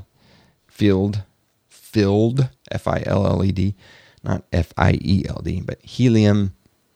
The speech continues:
infused fourteen terabyte drives. I mean, we're talking, we're talking data center drives here, but whoa, would I love to get my hands on one of these.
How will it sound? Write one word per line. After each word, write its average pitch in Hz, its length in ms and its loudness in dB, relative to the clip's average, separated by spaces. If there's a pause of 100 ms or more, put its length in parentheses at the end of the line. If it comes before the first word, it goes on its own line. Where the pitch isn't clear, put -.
(340)
infused 92 1120 -2 (1120)
fourteen - 380 -4
terabyte 90 460 -2 (760)
drives. - 480 -4
I - 60 -4
mean, 98 160 0
we're 95 60 0
talking, 90 460 0
we're 120 140 -4
talking 120 320 -2
data 107 300 0
center 127 240 0
drives 127 440 0
here, 127 240 2
but 110 360 -2 (640)
whoa, 107 440 0
would 95 140 -2
I 90 60 0
love 98 260 0
to 98 80 0
get 98 160 0
my 92 140 2
hands 95 300 0
on 98 180 0
one 98 120 0
of 98 100 0
these. 98 300 2